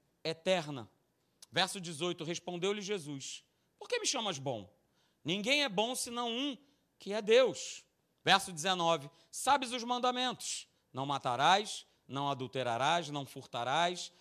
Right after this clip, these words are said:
não dirás falso testemunho, não defraudarás ninguém, honra a teu pai e a tua mãe.' Então ele respondeu: 'Mestre, tudo isso eu tenho', olha aí, 'tudo isso eu tenho observado,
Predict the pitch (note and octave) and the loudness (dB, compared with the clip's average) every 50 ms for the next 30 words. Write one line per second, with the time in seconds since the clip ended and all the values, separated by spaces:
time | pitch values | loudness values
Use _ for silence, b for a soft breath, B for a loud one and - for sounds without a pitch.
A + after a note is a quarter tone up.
0 | b b b - D3+ D#3+ C#3+ D3 D3 C#3 D#3 D#3+ - - - D#3 D#3+ D#3+ - - | b b b -6 -4 -4 -2 -2 0 0 0 0 -2 -2 -2 -2 -2 -2 -4 -8
1 | - E3+ D#3+ - - G3+ G3 F#3+ F#3+ G3 G3+ G3 F#3+ F#3+ b b b b b _ | -8 -6 -8 -4 -6 -6 -4 -4 -4 -4 -4 -6 -8 -10 b b b b b _
2 | C3 D3 E3+ E3+ F3+ E3+ - - F3 F3+ F3+ F3+ F3 F3 F3+ F#3 F#3+ F#3 F#3 G#3 | -4 -4 -2 0 -2 -2 0 0 -2 2 4 4 4 6 4 2 2 -2 -6 -8
3 | G3+ E3 E3+ E3 E3 E3+ E3+ E3+ b b b b b _ - D#3 F3 F#3+ G3 F#3 | -6 -4 -4 -4 -4 -8 -10 -12 b b b b b _ -2 0 0 0 0 0
4 | F3+ F#3+ G3 G3+ G#3 - - E3 D#3+ - F3 D#3+ - - D3 C#3+ C#3 C#3+ C#3+ C#3+ | -2 -2 -2 -2 -4 -4 -6 -6 -4 -4 -6 -6 -2 -2 0 2 2 0 0 -2
5 | C#3+ D3 - _ - C#3 C#3 C3 - - C#3+ C3+ C3+ C3 C3+ C#3+ C#3 B2 G#2+ G2+ | -6 -10 -12 _ -10 -6 -6 -6 -6 -6 -6 -4 -4 -4 -4 -4 -6 -6 -8 -12
6 | _ _ B B B B B B B G3+ G3+ D#4 D4+ D4 C#4+ C#4 C4 - - C4+ | _ _ B B B B B B B 6 8 8 10 10 8 8 6 4 4 0
7 | B3+ A#3 A#3 A#3 A#3 C4 C#4+ D4 - - - D#3+ B2+ - b b b b b - | 4 6 6 8 10 10 10 10 8 4 -2 -6 -8 -8 b b b b b 0
8 | D#4+ F#4+ - E4+ D#4 D#4+ E4 - D#4 C#4+ C#4 - C4+ C4+ C#4 C#4+ C#4 C#4 C#4 - | 0 2 4 4 4 4 4 4 2 0 2 6 6 6 6 6 4 2 0 -2
9 | - - G3+ B3+ C4+ B3+ G#3+ E3+ C3+ A2 b b b b b - D4 D#4 C#4+ D4 | -4 -2 0 0 2 2 0 0 -4 -8 b b b b b -10 -6 -4 -2 -2
10 | C#4+ C#4+ C#4+ - C#4 C4 B3+ - B3+ B3+ C4 C4 B3+ A#3 - _ A#3+ C4+ C4+ C4+ | 0 0 0 0 -2 -2 0 2 2 2 2 0 -4 -6 -2 _ 4 4 4 2
11 | C4+ - - C4 A#3 A3+ G#3 A#3+ A#3 A3 F#3+ B2 G#2 | -2 -4 -4 -4 -6 -6 -4 -4 -4 -4 -4 -8 -14